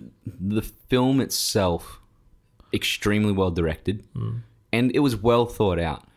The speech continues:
Speaker 1: I saw a, a really cool thing about the, um, the directors with the layout of the house,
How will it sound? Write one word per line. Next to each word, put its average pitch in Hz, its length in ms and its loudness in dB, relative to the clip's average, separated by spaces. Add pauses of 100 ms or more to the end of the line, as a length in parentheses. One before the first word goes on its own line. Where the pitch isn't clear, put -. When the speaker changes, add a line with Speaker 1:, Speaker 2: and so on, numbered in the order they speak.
(360)
Speaker 1:
I 98 60 -2
saw 120 260 4
a, 104 140 4
a 92 100 2
really 101 240 4
cool 98 220 -4
thing 98 220 -2
about 87 260 0
the, 80 380 0
um, 78 380 -2 (340)
the 92 100 0
directors 90 540 0 (220)
with 78 320 -2 (840)
the 90 220 2
layout 90 640 0
of 85 160 -4
the 80 120 -6
house, - 600 -8